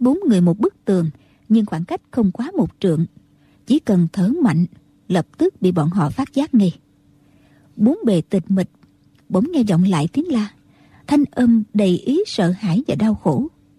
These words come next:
Giữa đêm khuya tĩnh lặng mà nghe tiếng la đó, bất giác người nghe nổi da gà.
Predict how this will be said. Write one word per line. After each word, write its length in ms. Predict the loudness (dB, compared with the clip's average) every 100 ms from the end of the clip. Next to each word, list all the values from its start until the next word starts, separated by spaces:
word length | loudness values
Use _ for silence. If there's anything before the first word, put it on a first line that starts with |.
| _ _ _ _ -2
Giữa 160 | 2 2 0
đêm 180 | -2
khuya 280 | -2 -2 -2
tĩnh 380 | -2 0 0 0
lặng 280 | -2 2 0 -2 _ -4
mà 120 | -2
nghe 180 | 0 -2 -2
tiếng 240 | -4 -2
la 180 | -2 -2
đó, 300 | -2 -4 -8 -14 _ _ _ _
bất 240 | -2 -2 -2
giác 320 | -4 -2 0
người 180 | 2 2
nghe 260 | 0 0
nổi 320 | 0 2 0 0
da 120 | -2
gà. 140 | -2